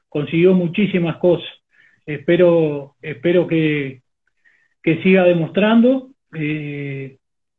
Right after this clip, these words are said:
es un técnico que se ve que trabaja muchísimo, y, y bueno, ojalá, le deseo lo mejor a, acá en Nacional y que, que, y que pueda conseguir muchas cosas.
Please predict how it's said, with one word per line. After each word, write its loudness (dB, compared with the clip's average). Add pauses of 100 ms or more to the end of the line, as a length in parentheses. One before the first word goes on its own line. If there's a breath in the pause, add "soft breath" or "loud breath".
(160)
es -6
un -2
técnico 0
que -4
se -4
ve 0
que -2
trabaja -2
muchísimo, -2 (420)
y, -8
y -6
bueno, 2
ojalá, 0
le -6
deseo 2
lo 4
mejor 2
a, -2
acá -4
en -2
Nacional 0
y 0
que, -6 (120)
que, -6
y -10
que -6
pueda 0
conseguir -2
muchas -6
cosas. -6